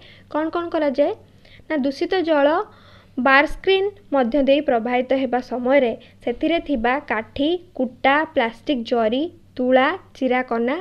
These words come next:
ଆଦି ଛାଣି ହୋଇଯାଇଥାଏ। କାହା ଦ୍ୱାରା ଦେଇକି ଯାଏ? ନା, ବାର୍ ସ୍କ୍ରିନ୍, ଯେଉଁଟାକି ଏକ ପ୍ରକାରର ଗୋଟେ ମେସିନ୍ ଟାଇପ୍ର ଜିନିଷଟା। ଏଇଠି ପିକ୍ଚରରେ ପିଲାମାନେ ଦେଖୁଥାଅ, ଏଇଟା ଗୋଟେ ପ୍ଲାଣ୍ଟଟେ। ଠିକ୍ ଅଛି। ତାପରେ ଜଳ ଆଉ ଏକ ଟାଙ୍କିକୁ ଯାଏ, ଯେଉଁଠାରେ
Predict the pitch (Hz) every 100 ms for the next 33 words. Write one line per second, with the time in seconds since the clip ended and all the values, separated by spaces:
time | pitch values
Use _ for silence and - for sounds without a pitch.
0 | - 220 294 480 - - - - 302 320
1 | 262 220 226 156 - - - 277 311 349
2 | 349 349 320 330 330 381 403 294 247 220
3 | - 269 427 - - - 269 262 262 320
4 | - 240 240 240 233 226 269 480 - -
5 | 294 320 294 262 240 - 294 262 233 233
6 | 220 220 226 226 247 466 - 254 240 254
7 | 233 269 254 254 240 247 247 226 - 240
8 | 247 339 480 - - - - - - -
9 | 254 269 285 277 226 247 254 - 392 -
10 | - - - - - - - _ - -
11 | - 311 349 - 226 - - - 311 339
12 | 349 359 294 262 247 339 349 302 269 269
13 | 269 240 233 262 277 233 226 226 370 -
14 | - - 262 262 269 294